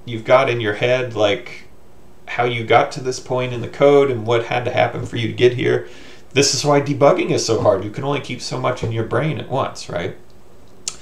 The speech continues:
The items on the screen that may be related to what you want to accomplish. Okay, so you're presented with a busy interface. Where do I need to go? And what did I try before? I clicked on this thing. Uh,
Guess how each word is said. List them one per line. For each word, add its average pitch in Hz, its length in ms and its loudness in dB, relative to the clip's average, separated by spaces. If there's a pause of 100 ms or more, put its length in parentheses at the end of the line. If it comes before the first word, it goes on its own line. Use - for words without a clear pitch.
(460)
The 117 120 2
items 185 380 4
on 196 160 2
the 175 60 -2
screen 175 520 0
that 123 140 -6
may 127 160 0
be 147 120 0
related 139 460 2
to - 120 -8
what 117 180 2
you 107 80 -4
want 117 180 2
to 123 60 -2
accomplish. - 960 0
Okay, 113 340 -2
so 104 220 -2
you're 113 260 0
presented 131 400 -2
with 123 160 2
a 117 60 2
busy 117 400 2
interface. - 640 -4
Where 147 380 2
do 330 120 2
I 285 120 -2
need 269 200 -12
to 262 60 -10
go? 202 500 -2 (120)
And 110 180 -6
what 175 180 2
did 165 140 2
I 160 140 8
try 135 320 2
before? 139 500 -2 (640)
I 123 80 -6
clicked 208 260 2
on 151 140 6
this 170 240 2
thing. 113 380 2
Uh, 127 300 4